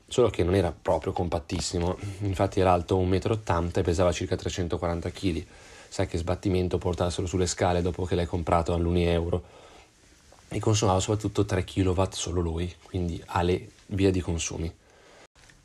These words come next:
È negli anni settanta che si assiste al vero e proprio boom del microonde, soprattutto negli Stati Uniti. Negli anni ottanta arriva poi in Italia.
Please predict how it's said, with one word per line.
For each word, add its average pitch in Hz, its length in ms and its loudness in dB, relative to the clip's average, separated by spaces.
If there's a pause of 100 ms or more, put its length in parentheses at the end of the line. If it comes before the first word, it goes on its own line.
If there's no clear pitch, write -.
(100)
È - 100 -2
negli 107 200 6
anni 113 120 4
settanta 117 800 -2
che 104 260 -2
si - 120 -4
assiste 104 340 -2
al 107 100 2
vero 95 180 2
e - 20 -10
proprio 95 240 0
boom 98 500 2
del 92 440 -2
microonde, 110 760 -2 (540)
soprattutto 95 540 -2
negli 87 180 0
Stati 82 220 -6
Uniti. 80 260 -4
Negli 90 220 0
anni 104 60 2
ottanta 85 500 -4
arriva 87 240 -4
poi 95 320 -6
in 92 80 -2
Italia. 87 440 -6